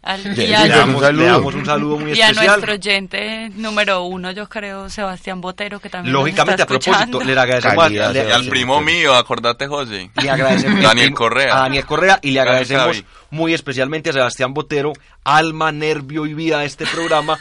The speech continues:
Speaker 4: <laughs>
Speaker 2: quien nos ayudó con la nota muy
Speaker 1: Con
Speaker 2: interesante
Speaker 1: eso.
Speaker 2: de Fernando Uribe
Speaker 1: El saludo,
Speaker 2: para,
Speaker 1: el saludo.
Speaker 2: para este programa.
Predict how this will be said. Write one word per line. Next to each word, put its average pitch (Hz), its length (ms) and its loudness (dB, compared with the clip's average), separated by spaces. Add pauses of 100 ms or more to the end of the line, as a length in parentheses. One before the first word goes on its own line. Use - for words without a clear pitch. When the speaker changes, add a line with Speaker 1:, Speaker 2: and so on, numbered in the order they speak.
(100)
Speaker 4:
<laughs> - 120 -20
Speaker 2:
quien 139 140 -6
nos 127 120 -6
ayudó 117 300 -4
con 139 160 -2
la 127 100 2
nota 123 460 0
muy 147 300 -4
Speaker 1:
Con 143 80 -6
Speaker 2:
interesante 120 640 -2
Speaker 1:
eso. - 80 -12
Speaker 2:
de 123 160 -4
Fernando 120 400 -4
Uribe 131 340 -2
Speaker 1:
El 202 80 -8
saludo, 196 340 -6
Speaker 2:
para, 123 200 2
Speaker 1:
el 117 80 4
saludo. 104 140 -2
Speaker 2:
para 117 200 0
este 131 180 -10
programa. 135 520 0